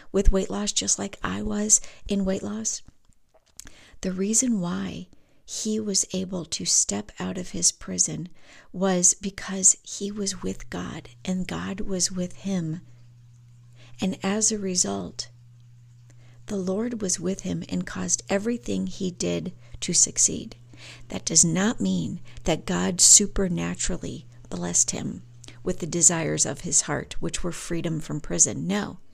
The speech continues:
God had a part and Joseph had a part, just like you have a part and God has a part, even in weight loss. So let's, I wanna step you through this. This is gonna be a s-,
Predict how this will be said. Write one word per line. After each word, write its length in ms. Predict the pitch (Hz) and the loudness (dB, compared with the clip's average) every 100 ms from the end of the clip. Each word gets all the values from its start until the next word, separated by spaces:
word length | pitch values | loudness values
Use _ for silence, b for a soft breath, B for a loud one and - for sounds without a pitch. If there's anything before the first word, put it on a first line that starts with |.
| - - B B B - | -20 -20 B B B -8
God 260 | 170 185 226 | -2 0 0
had 180 | 202 | 0
a 60 | 175 | 0
part 500 | - 147 135 - - - B B B | 0 0 -2 -10 -12 -10 B B B
and 180 | 190 190 | 2 4
Joseph 360 | 190 185 175 | 4 2 0
had 160 | 170 - | -4 -4
a 40 | |
part, 460 | - - - - - B B B | -2 -4 -4 -6 -8 B B B
just 220 | 190 - | 2 2
like 200 | 175 165 | 2 -2
you 220 | 175 247 | 0 0
have 220 | 226 180 | 0 0
a 60 | 156 | 0
part 460 | - 147 147 - - - - - | 0 0 -2 -2 -2 2 4 4
and 160 | 185 185 | 4 2
God 240 | 175 170 | 2 2
has 180 | 175 - | 2 2
a 40 | |
part, 420 | - - 139 - - b b - | 2 -2 -4 -8 -10 b b -6
even 360 | 175 156 147 | -4 -4 -4
in 220 | - 160 156 | -4 -4 -2
weight 200 | 156 151 | -2 -4
loss. 220 | 151 - | -2 0
So 160 | - | 2
let's, 380 | 185 196 - - - | 0 8 10 10 8
I 60 | |
wanna 160 | 208 208 | 0 2
step 280 | 202 190 - | 2 2 -2
you 80 | 175 | -4
through 180 | 160 | -4
this. 240 | 151 170 - | -2 0 0
This 140 | 185 | 0
is 60 | - | -2
gonna 200 | 214 196 | -2 -2
be 140 | 185 | 0
a 40 | 165 | 4
s-, 240 | - - | 4 4